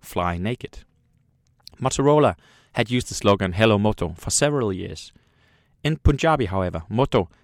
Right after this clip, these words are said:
is a common nickname used for obese people. How about launching a global campaign that potentially insults twenty-three point five percent of India's population?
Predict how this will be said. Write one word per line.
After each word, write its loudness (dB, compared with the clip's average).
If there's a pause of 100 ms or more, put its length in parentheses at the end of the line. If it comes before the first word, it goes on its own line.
(100)
is -4
a -4
common 2
nickname -4
used -2
for -6
obese -10
people. -14 (960)
How 2
about 6
launching 0
a -6
global 0
campaign -6
that -8
potentially -2
insults -6 (160)
twenty-three -2
point 0
five -2
percent -8
of -16
India's -8
population? -6